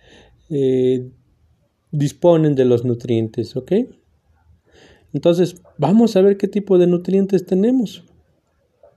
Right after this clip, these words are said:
¿sí? ¿Qué es un nutriente? Para empezar, ¿no? Nutriente es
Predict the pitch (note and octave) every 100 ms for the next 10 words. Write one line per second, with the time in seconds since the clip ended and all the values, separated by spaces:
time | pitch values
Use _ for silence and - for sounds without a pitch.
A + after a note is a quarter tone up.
0 | _ - D#3 G3+ G3+ _ _ _ _ _
1 | C4 B3+ C4+ D#3 - B2+ A#2 - B2+ -
2 | - D#3+ D#3 C3+ - C#3+ C3+ E3+ - _
3 | - - - _ _ D#3 D#3 F3+ G3 G3+
4 | G#3 G3+ G3 F#3 F3 C#3+ -